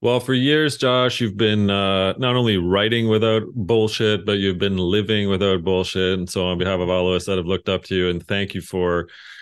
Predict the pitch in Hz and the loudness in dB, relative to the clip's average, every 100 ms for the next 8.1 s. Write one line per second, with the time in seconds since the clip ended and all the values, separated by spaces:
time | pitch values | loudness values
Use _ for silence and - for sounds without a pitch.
0 | - 95 110 110 107 95 - 123 110 92 | -10 -2 0 0 -2 -6 -2 0 0 0
1 | 90 90 87 - 92 - 101 90 - 90 | 0 0 -2 -4 -6 -2 0 0 0 -2
2 | 87 85 78 101 95 90 95 87 98 92 | 0 -2 -2 -2 0 0 0 0 -2 -2
3 | 98 92 - 92 87 - _ - 92 87 | -2 -4 -2 -2 -2 -6 _ -12 -8 -6
4 | 87 85 107 101 87 101 90 92 92 90 | -6 -6 -4 -4 -4 -4 -2 -2 -2 -4
5 | - 98 95 95 87 98 - 90 85 85 | -6 -4 -2 -2 -2 -2 -2 -4 -4 -4
6 | 87 87 - 107 - 104 92 - 92 101 | -2 -4 -4 -6 -4 -4 -4 -6 -6 -4
7 | - 98 107 104 104 - 95 87 87 90 | -4 -4 -2 -2 -2 -2 -4 -2 -2 -2
8 | 85 | -4